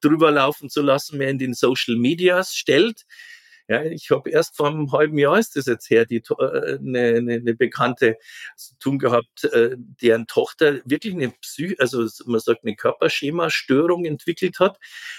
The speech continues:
weil sie, ähm, ihr eigenes Spiegelbild nicht mehr ertragen hat, weil sie halt bei diesen vielen Selfies, äh, die,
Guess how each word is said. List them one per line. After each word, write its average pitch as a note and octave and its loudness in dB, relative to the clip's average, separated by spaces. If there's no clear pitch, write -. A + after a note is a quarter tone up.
weil A#2 2
sie, E3+ 0
ähm, C#3 2
ihr D3 2
eigenes D#3 0
Spiegelbild C#3+ 0
nicht C3 -4
mehr D3 0
ertragen A2 0
hat, G#2 -6
weil B2 4
sie C#3+ -4
halt C#3+ 0
bei A#2 4
diesen B2+ -4
vielen G#3+ 0
Selfies, - 0
äh, D3 -4
die, C#3+ -12